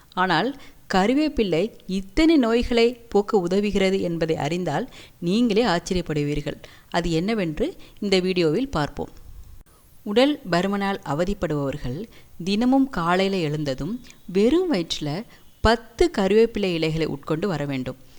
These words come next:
இதனால உடல்ல உள்ள கெட்ட கொழுப்புகள் கரைக்கப்பட்டு உடல் பருமன் குறைவதோடு நீரிழிவும் தடுக்கப்படும். முக்கியமாக இம்முறையை மூன்று மாதம் தொடர்ந்து செய்து வந்தால்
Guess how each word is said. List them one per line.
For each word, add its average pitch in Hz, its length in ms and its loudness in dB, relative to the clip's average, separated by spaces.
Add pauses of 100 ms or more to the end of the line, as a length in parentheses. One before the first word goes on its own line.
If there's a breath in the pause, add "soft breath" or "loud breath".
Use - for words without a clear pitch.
(140 soft breath)
இதனால 190 420 0 (520 loud breath)
உடல்ல 285 400 4 (100)
உள்ள 220 180 0 (160)
கெட்ட 208 460 -2
கொழுப்புகள் 202 600 -2
கரைக்கப்பட்டு 175 680 -4 (420 loud breath)
உடல் 240 300 4
பருமன் 190 520 0
குறைவதோடு 165 640 -2 (480 loud breath)
நீரிழிவும் 254 760 4 (160)
தடுக்கப்படும். 170 560 -2 (340)
முக்கியமாக 202 800 0 (500 loud breath)
இம்முறையை 202 600 2 (320)
மூன்று 285 540 4
மாதம் 214 400 2
தொடர்ந்து 208 420 0
செய்து 185 340 -2
வந்தால் 160 420 -2